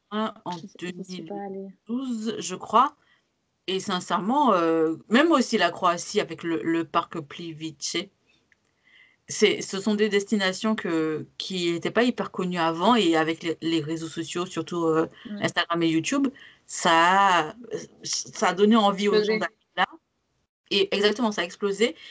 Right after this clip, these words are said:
Speaker 1: Et je trouve que il y a beaucoup de voyageurs qui vont quasiment que dans ces endroits-là qui sont hyper connus et qui ne, qui n'explorent pas le reste du monde alors qu'il y a tellement de choses à voir, il y a tellement de pays, tellement de villes, tellement de coins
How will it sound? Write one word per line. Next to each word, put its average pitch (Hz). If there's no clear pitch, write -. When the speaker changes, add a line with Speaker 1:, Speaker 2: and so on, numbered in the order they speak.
Speaker 1:
Et 208
je 202
trouve 262
que 190
il 185
y 202
a 196
beaucoup 254
de 220
voyageurs 185
qui -
vont 190
quasiment 226
que 214
dans 170
ces 175
endroits-là 165
qui 185
sont 175
hyper 170
connus 202
et 196
qui 196
ne, 180
qui -
n'explorent 185
pas 247
le 185
reste 180
du 165
monde 214
alors 170
qu'il 175
y 165
a -
tellement 180
de 190
choses 175
à 170
voir, 185
il 175
y 156
a 156
tellement 170
de 190
pays, 170
tellement 165
de 170
villes, 175
tellement 175
de 170
coins 226